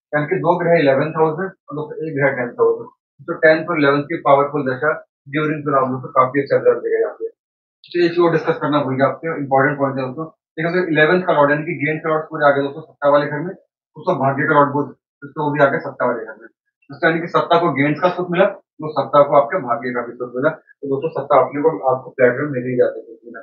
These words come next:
इसमें भाग्य का रोल बहुत बड़ा होता है। दोस्तों केतु में मरकरी, दोस्तों इलेवंथ हाउस में केतु बहुत ज्यादा पावरफुल हो जाता है, बहुत अच्छा result लेके आता है दोस्तों। दोस्तों ग्यारहवें में जो भी ग्रह होगा अच्छा result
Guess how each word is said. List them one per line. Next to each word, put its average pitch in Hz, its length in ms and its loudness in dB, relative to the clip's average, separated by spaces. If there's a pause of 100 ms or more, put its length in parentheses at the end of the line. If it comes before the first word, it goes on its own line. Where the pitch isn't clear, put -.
(600)
इसमें 143 180 -2
भाग्य 123 220 0
का 139 100 4
रोल 127 240 -2
बहुत 113 220 -4
बड़ा 113 120 0
होता - 200 -4
है। - 40 -20 (1300)
दोस्तों 208 200 2
केतु 202 300 6
में 196 60 -2
मरकरी, 202 280 6
दोस्तों 185 500 -4
इलेवंथ 170 300 4
हाउस 180 200 6
में 180 100 -2
केतु 165 260 -4
बहुत 139 340 -4
ज्यादा 160 200 2
पावरफुल 156 420 2
हो 156 80 4
जाता 151 280 4
है, 147 120 2
बहुत 135 220 -2
अच्छा 135 200 -2
result 139 280 2
लेके 143 160 4
आता 135 160 2
है 135 100 0
दोस्तों। 147 300 0
दोस्तों 139 380 -16
ग्यारहवें 135 300 2
में 151 80 -2
जो 143 140 4
भी 143 200 0
ग्रह 143 100 2
होगा 139 200 -2
अच्छा - 180 -6
result 131 240 -4